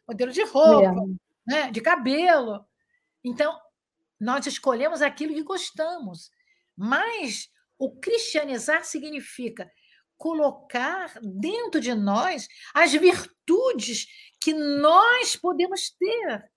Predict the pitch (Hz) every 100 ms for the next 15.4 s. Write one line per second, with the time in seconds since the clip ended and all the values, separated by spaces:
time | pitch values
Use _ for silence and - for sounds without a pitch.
0 | _ _ _ _ - 254 269 262 339 349
1 | 262 233 240 302 302 - 220 214 202 233
2 | - 226 220 220 226 233 202 196 170 _
3 | - - - 254 254 277 453 381 285 339
4 | 415 370 349 349 330 302 302 302 349 339
5 | 277 392 403 202 202 _ _ - _ -
6 | - - - 233 285 285 - 285 277 247
7 | 226 196 214 285 330 320 269 196 349 370
8 | - 269 285 - - - 330 403 453 480
9 | - - _ _ - 320 233 190 220 262
10 | 254 359 370 _ _ - 226 254 330 339
11 | 247 - - 240 214 208 202 190 165 160
12 | 165 180 202 294 - - _ - - -
13 | 269 294 294 381 392 349 - 302 277 -
14 | 240 226 220 240 - - - 269 277 294
15 | 294 - - 339